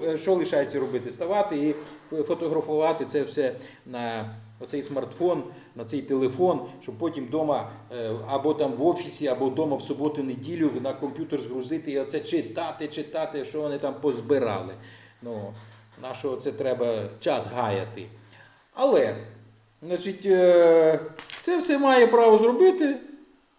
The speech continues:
да? Ну, там ще пові-, запитати має по-, по-, прокурор, е, чи у нас там чогось нема, да? Ми ще маємо за частиною дев'ятою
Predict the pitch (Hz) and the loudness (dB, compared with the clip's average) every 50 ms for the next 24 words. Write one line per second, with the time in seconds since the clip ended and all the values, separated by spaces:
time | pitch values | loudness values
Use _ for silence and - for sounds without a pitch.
0 | _ _ _ _ - 180 214 254 254 240 - - - _ _ _ _ _ _ - | _ _ _ _ -10 -8 -8 -8 -8 -10 -14 -20 -20 _ _ _ _ _ _ -12
1 | 349 330 - - 240 214 - - 214 190 - 208 196 196 202 196 190 185 180 190 | -12 -6 -2 -2 -2 -2 0 -2 -2 0 0 0 0 2 4 4 4 4 4 2
2 | 190 190 202 196 - 202 190 190 190 180 175 175 170 170 165 165 175 165 160 - | 0 2 0 -2 0 0 -2 0 -2 -4 -4 -2 0 0 0 0 -2 -4 -6 -6
3 | - 165 160 - 156 156 151 156 156 151 - - 165 160 165 151 - - - - | -8 -8 -8 -6 -6 -8 -6 -6 -8 -8 -8 -6 -6 -2 -2 -2 -2 -4 -8 -14
4 | - - - - - - _ - - 147 139 139 135 135 135 135 135 151 160 156 | -18 -20 -20 -20 -20 -20 _ -12 -8 -4 -2 0 2 2 0 0 0 0 2 4
5 | 151 151 151 156 185 240 311 311 - - - 233 214 220 233 226 220 220 220 214 | 6 6 6 4 4 2 2 0 0 0 0 -2 0 0 2 4 6 6 6 4
6 | 220 220 202 196 190 190 190 180 175 170 160 170 185 - - 156 156 170 190 190 | 2 -2 -2 -2 0 0 0 0 -2 -2 -4 -8 -12 -14 -16 -14 -14 -12 -12 -14
7 | 190 185 185 _ _ _ _ _ _ _ _ _ _ _ _ _ _ _ _ - | -16 -18 -20 _ _ _ _ _ _ _ _ _ _ _ _ _ _ _ _ -6
8 | 160 214 294 320 254 180 - - 190 175 175 185 185 175 160 143 135 127 123 120 | -2 2 4 4 4 4 4 2 2 2 2 2 2 2 2 2 2 0 0 0
9 | 117 110 101 95 101 107 139 139 - 170 160 - - 190 180 180 170 160 160 151 | 0 0 0 -2 -4 -4 -4 -4 -4 -6 -6 -2 -2 -2 0 0 0 0 2 2
10 | 151 - - - - - - 127 170 180 180 185 170 151 135 113 110 135 127 120 | 0 0 -4 -12 -14 -16 -2 0 0 2 4 4 4 4 4 2 0 -2 -2 -2
11 | 110 107 104 | -2 -4 -4